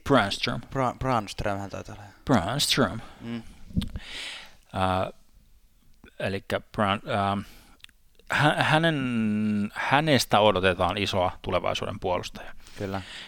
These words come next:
Speaker 1: Ja tota, mikä saa taas Ottavan puolustuspään tulevaisuuden näyttää entistä paremmalta. Elikkä tää oli erittäin hyvä, ää, sopimus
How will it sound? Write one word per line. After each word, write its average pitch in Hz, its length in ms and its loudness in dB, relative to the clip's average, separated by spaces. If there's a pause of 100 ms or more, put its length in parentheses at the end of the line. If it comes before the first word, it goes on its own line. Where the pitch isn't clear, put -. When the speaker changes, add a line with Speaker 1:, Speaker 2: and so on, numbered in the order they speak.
Speaker 1:
Ja 80 200 -2 (200)
tota, 85 360 -2 (320)
mikä 107 420 0
saa 98 180 2
taas 101 220 6
Ottavan 95 600 4 (560)
puolustuspään 92 1120 0
tulevaisuuden 95 640 0
näyttää 101 380 -2
entistä 101 340 -4
paremmalta. 101 500 -4
Elikkä - 220 -4
tää 135 100 8
oli 107 140 4
erittäin 95 420 2
hyvä, 92 180 -2 (1400)
ää, 92 260 0
sopimus 98 580 -2